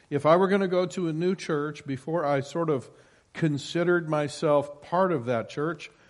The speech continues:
I'd wanna know what they believed, basic teachings from the Bible. I would know, wanna know what they really valued.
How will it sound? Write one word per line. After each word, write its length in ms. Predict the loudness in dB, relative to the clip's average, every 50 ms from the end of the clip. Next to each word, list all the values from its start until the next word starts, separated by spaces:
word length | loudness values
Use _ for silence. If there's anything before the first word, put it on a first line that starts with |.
| _ _ _ -2
I'd 160 | 0 0 0
wanna 220 | 0 -2 -2 -2 -2
know 160 | -2 -2 0
what 220 | 0 -2 -2 -4
they 100 | -4 -6
believed, 720 | -6 -6 -8 -8 -8 -8 -6 -6 -6 -6 -8 -10 -14 -20 -20 -20 _ _ _ _ _ _ _ _ -6
basic 460 | -4 -4 -4 -4 -6 -8 -8 -10 -8
teachings 460 | -8 -6 -6 -6 -6 -6 -6 -6 -6
from 160 | -8 -8 -6 -6
the 100 | -4 -2
Bible. 480 | -2 -2 0 0 0 0 -2 -4 -8 -20 -20 -20 _ -8 -2 2
I 120 | 2 2
would 220 | 2 0 -2 -2
know, 380 | -2 0 0 2 2 0 -2 -6 -10 -12 -6
wanna 240 | -2 -2 0 0 2
know 160 | 2 2 2
what 220 | 0 0 -2 -2 -2
they 100 | -2 -2
really 300 | -2 -2 -4 -4 -4 -6
valued. 800 | -6 -6 -6 -2 0 0 2 0 0 0 -2 -2 -2 -4 -4